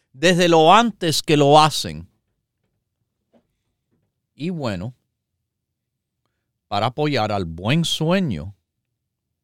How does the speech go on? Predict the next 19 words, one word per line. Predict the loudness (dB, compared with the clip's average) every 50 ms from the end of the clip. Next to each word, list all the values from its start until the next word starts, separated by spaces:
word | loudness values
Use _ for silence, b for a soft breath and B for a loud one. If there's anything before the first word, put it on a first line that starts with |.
| _ _ _ _ _
tenemos | _ -8 -6 -4 -4 -4 -6 -4 -6
el | -8 -8 -8
grupo | -6 -4 -4 -4 -4 _ -6 -6 -6
del | -6 -8
sueño, | -12 -12 -12 -10 -10 -10 -12 -14 -18 -20 _ _ _ _ _ _ _ _ _ _ _ _ _ _ _ _ _ _ _ _ _ _ _ _ _ _ _ _ _ _ _ _
la | -12 -8
valeriana, | -4 -2 -2 2 2 2 2 4 4 4 4 4 4 0 -4 -8 -10 -18 _ _ _ _ _ _ _ _ _ _ _ _ _ _ _ _ _ _ _ _ _ _ _ _
para | -8 -6 -6
el | -6
sueño, | -6 -6 -4 -2 -2 -2 -2 -2 -6 -8 -10 -14 _ _ _ _ _ _ _ _ _ _ _ _ _ _ _ _ _ _ _ _ _ _ _ _
combinado | _ -20 -20 -20 -14 -10 -6 -4 -2 -2 -2 -2 -2 -4 -8 -10 -12 _ _ _ _ _ _ _ _ _ _ _ _
con | -6 -2 0 2
los | 0 0 -2 -4 -6
otros | -6 -6 -6 -10 -14 -14
productos. | _ _ -12 -12 -12 -8 -6 -6 -8 -8 _ _ _ -20 -20 _ _ -20 -20 -20 -20 _ _ _ _ _ _ _ _ _ _ _ _ _ _ _
Recuerde, | -18 -6 -6 -6 -4 _ -2 -2 -2 -2 -4 -10 -12
valeriana | -6 -4 -2 -2 -2 -2 -4 -6 -10 -8 -8 -8 -8
es | -8 -10
fantástica. | -16 _ _ _ -2 -2 0 0 -2 -2 _ _ -2 -2 -2 -4 -10 -12 _ -14 -20 _ -20 _